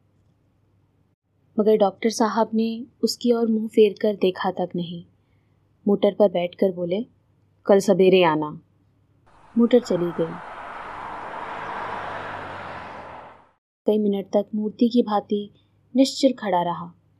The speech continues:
संसार में ऐसे मनुष्य भी होते हैं जो अपने आमोद प्रमोद के आगे किसी की जान की भी परवाह नहीं करते। शायद इसका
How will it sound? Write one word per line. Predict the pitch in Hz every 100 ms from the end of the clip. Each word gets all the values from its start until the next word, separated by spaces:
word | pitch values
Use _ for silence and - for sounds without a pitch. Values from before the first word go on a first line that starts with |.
| _ _ _ _ _ _ _ -
संसार | - 269 285 285
में | 294 302 -
ऐसे | 220 254
मनुष्य | 233 214 208 226
भी | 214 214
होते | 190 175 180
हैं | 175 175 175 _ -
जो | 202 196
अपने | - 190 196 - 202
आमोद | 190 196 196
प्रमोद | - 196 185 185
के | - 202
आगे | 185 180 190 196 - _ _ _ _ _ _ -
किसी | 277 320
की | 302 311
जान | 247 214 233
की | 240 247
भी | 254
परवाह | 262 214 196 196
नहीं | 196 190
करते। | 175 170 170 180 180 _ _ _ _ _ _
शायद | - - 190 185 180 -
इसका | 202 - 240 220